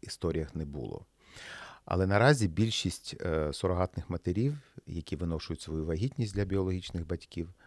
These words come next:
вони роблять це в більш безпечних умовах. Це або Київ, або Західна Україна.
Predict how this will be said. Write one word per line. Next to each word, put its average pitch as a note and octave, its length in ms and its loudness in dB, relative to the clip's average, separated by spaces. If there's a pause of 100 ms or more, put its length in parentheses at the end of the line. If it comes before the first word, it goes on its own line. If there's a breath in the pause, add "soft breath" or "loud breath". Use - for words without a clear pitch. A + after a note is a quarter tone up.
(100)
вони G2 340 -2
роблять E2+ 440 -2
це E2 260 -2
в B1+ 140 -8
більш C#2+ 300 -4
безпечних - 580 -6
умовах. G#2 460 -2 (460 loud breath)
Це - 180 -4
або C#2+ 180 -6
Київ, A#2+ 380 0
або D2 180 0
Західна D2 380 -2
Україна. B1+ 460 -6